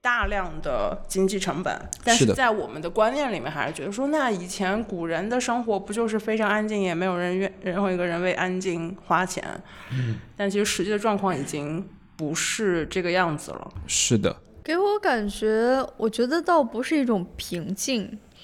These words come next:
Speaker 4: 而是一种，我觉得阿那亚那个门票钱啊，或者是它的入场费，它是一种，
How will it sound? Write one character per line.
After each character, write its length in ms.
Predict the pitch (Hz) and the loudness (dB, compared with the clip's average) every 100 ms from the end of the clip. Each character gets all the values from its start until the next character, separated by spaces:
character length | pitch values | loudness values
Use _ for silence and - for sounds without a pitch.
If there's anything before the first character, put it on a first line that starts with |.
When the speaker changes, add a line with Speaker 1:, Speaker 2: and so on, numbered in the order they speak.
| - - - - - | -20 -20 -20 -12 0
Speaker 4:
而 160 | 226 | 0
是 100 | 320 | 2
一 80 | 330 | 2
种， 460 | 294 190 170 214 - - - | 2 2 0 -6 -14 -20 -6
我 60 | 220 | -2
觉 60 | 233 | 0
得 60 | |
阿 100 | 302 | 2
那 160 | 320 339 | 2 2
亚 140 | 339 | 2
那 260 | 302 320 247 | 2 -2 2
个 460 | 202 180 - - - | 2 2 0 -8 -2
门 260 | 208 202 | 2 2
票 300 | 220 311 269 | 2 2 2
钱 220 | - 196 | 2 -2
啊， 440 | 190 202 185 - 226 | 2 2 2 0 -2
或 100 | - | 2
者 120 | 226 214 | 4 4
是 120 | 226 | 0
它 240 | - 240 | 0 0
的 220 | 233 220 | 2 2
入 160 | 214 240 | 2 0
场 260 | 226 220 190 | 0 -2 -2
费， 320 | 233 202 185 | 0 0 0
它 160 | - | 2
是 140 | 262 285 | 2 4
一 100 | 277 | 2
种， 360 | 226 170 170 | 2 0 -2